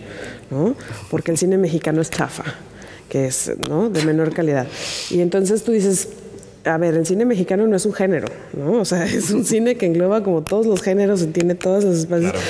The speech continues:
Speaker 1: ¿no? Y en, y creo que eso mismo pasa, bueno, no sé si acá en España pasa lo mismo,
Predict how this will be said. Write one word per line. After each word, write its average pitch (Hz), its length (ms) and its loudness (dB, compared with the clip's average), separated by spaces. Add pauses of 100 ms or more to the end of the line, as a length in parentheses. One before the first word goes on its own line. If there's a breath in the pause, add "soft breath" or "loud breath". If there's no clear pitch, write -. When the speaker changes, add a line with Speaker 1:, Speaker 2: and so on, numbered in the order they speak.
(380 loud breath)
Speaker 1:
¿no? 165 260 2
Y 196 200 2
en, 196 240 2
y 196 120 2
creo 226 260 2
que 254 140 2
eso 240 160 2
mismo 220 400 4
pasa, 190 960 2
bueno, 175 240 2
no 180 140 2
sé 208 100 0
si 202 100 -2
acá 170 320 2
en 170 120 4
España 196 340 2
pasa 170 220 0
lo 170 100 2
mismo, 185 380 2